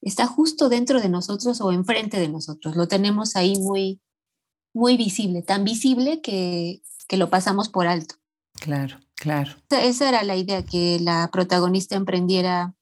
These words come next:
Speaker 1: una búsqueda de algo que ella ni siquiera sabía qué era, pero en lugar de mirar hacia adentro, hacia su propia casa, hacia su propia ella, pues se lanza a buscar hacia afuera, como si afuera estuvieran las respuestas.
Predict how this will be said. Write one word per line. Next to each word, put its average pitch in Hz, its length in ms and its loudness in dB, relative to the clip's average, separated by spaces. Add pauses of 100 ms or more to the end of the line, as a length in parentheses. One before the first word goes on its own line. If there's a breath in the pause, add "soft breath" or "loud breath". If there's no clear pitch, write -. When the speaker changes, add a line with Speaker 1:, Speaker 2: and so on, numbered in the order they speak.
(920)
Speaker 1:
una 202 240 0
búsqueda 214 600 -4 (500)
de 190 160 2
algo 202 240 0
que 196 80 -6
ella 185 180 0
ni 190 140 -4
siquiera 190 360 -2
sabía 190 400 0
qué 185 280 0
era, 254 260 0 (640)
pero 208 180 -2
en 220 80 -4
lugar 220 300 0
de 247 120 0
mirar 214 440 -4
hacia 220 280 -6
adentro, 208 540 -8
hacia 165 280 -10
su 170 140 -6
propia 185 360 2
casa, 202 380 0
hacia 170 220 -6
su 170 160 -8
propia 180 440 2
ella, 214 400 2 (640)
pues 196 160 2
se 208 120 2
lanza 208 440 4
a 185 180 0
buscar 180 380 0
hacia 202 200 -2
afuera, 165 320 0
como 175 300 -4
si 175 160 0
afuera 185 420 2 (140)
estuvieran 202 400 2
las 185 100 4
respuestas. 165 720 -2